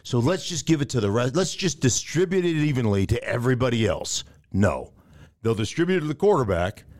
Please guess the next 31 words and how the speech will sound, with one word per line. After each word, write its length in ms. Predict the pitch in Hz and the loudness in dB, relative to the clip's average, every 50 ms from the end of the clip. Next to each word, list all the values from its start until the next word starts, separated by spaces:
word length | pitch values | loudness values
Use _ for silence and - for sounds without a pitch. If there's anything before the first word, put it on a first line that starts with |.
| - _ _ - | -20 _ _ -4
and 120 | - 131 | 0 2
then 140 | 113 113 98 | 2 2 2
they'll 100 | 90 85 | 0 0
pocket 380 | 80 - 123 127 123 - 143 - | 0 0 0 0 0 -2 -2 0
the 80 | 123 | 2
rest, 400 | 113 107 87 - - - - - - - - - - - - - _ _ | 2 2 2 0 -4 -8 -10 -12 -14 -18 -20 -20 -20 -20 -20 -20 _ _
'cause 220 | - 147 139 120 | -6 -4 -4 -2
that's 240 | 143 170 180 175 - | -2 -2 -2 -2 -2
how 180 | - 175 175 175 | -2 0 2 2
they 160 | 170 202 202 | 2 2 0
work. 480 | 202 226 277 277 196 98 - - - - - - - - - - - _ _ _ - | 0 0 2 2 2 0 -2 -6 -12 -16 -16 -18 -20 -20 -20 -20 -20 _ _ _ -4
And 180 | 147 151 156 | -2 0 2
we're 180 | 156 196 226 208 | 4 4 2 2
stupid 540 | - - - - - - 190 208 - 208 196 | 0 -6 -10 -8 -4 -2 -2 0 0 0 2
enough 280 | 196 196 208 214 208 | 2 2 0 0 -2
to 100 | - 220 | -2 -4
fall 300 | - - 262 254 262 285 | -2 0 0 0 0 0
for 320 | - - 107 82 69 69 - | 0 0 0 0 0 -4 -8
it. 80 | - - - - - _ _ _ - | -14 -18 -20 -20 -20 _ _ _ -6
So 200 | - 185 180 180 | -2 0 0 0
I, 220 | 175 220 247 214 - | 0 -2 -4 -6 -4
you 160 | 165 208 220 | -2 0 2
know, 80 | 220 196 | 2 2
I, 220 | 214 226 208 196 - - - - | 2 0 0 -4 -6 -10 -8 -4
I 60 | - | 0
don't 120 | 214 254 240 | 0 2 0
have 120 | 233 208 | 0 0
a 40 | 214 | 0
lot 180 | 202 202 185 | 0 2 2
of 60 | 139 120 | 2 2
empathy, 600 | 117 127 143 170 - - 180 185 196 190 180 | 0 0 -2 -4 -2 0 0 0 0 0 -4